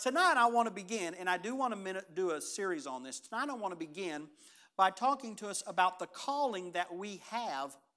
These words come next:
by God to exercise spiritual authority. Did you know that you are called by God to be, uh, to be a warrior for the kingdom?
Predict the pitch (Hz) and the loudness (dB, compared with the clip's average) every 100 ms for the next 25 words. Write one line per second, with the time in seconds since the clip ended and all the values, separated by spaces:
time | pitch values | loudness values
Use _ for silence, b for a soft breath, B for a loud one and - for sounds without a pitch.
0 | 196 185 254 208 151 131 127 135 - b | 4 4 6 4 4 4 2 -2 -8 b
1 | b - 190 - 226 269 - 190 - 160 | b -12 -10 -2 0 0 -2 -4 0 4
2 | 143 139 147 - - - 240 220 156 - | 4 2 -2 -8 -8 -4 0 0 -2 -2
3 | 143 139 - - 156 - 170 135 107 - | -2 -2 -4 -6 -4 0 0 0 -4 -12
4 | - _ _ _ _ _ _ _ _ - | -18 _ _ _ _ _ _ _ _ -4
5 | 185 214 320 262 220 190 - 220 277 170 | -2 0 4 4 4 0 -4 4 6 4
6 | - - 233 190 180 160 143 165 180 151 | 2 2 2 2 2 2 0 4 6 6
7 | 151 151 - 165 151 170 156 151 b b | 4 -2 -8 -6 -4 -6 -6 -10 b b
8 | b - 151 139 135 - _ - 180 175 | b -2 2 2 -2 -8 _ -8 -6 -4
9 | 185 175 175 156 147 135 143 185 220 196 | -4 -4 -4 -6 -6 -6 -4 0 2 2
10 | 143 131 117 - - 131 127 160 139 117 | -2 -6 -10 -10 -8 -8 -8 -8 -8 -12